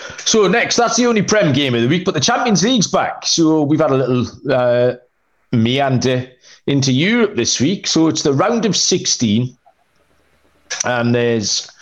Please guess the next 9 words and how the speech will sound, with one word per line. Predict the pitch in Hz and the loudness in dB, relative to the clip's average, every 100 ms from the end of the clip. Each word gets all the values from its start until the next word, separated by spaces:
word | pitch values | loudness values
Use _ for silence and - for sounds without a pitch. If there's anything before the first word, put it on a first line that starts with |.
| - - - - | -20 -18 -16 -4
four | 175 220 | 0 2
games | 165 151 131 127 | 0 0 0 -2
this | 131 - | -2 0
week, | 170 220 | -2 0
and | 185 | 0
there'll | 143 | 0
be | 120 | 0
four | 113 135 123 117 | 0 0 0 0
games, | 120 117 110 104 - | 0 0 0 -2 -4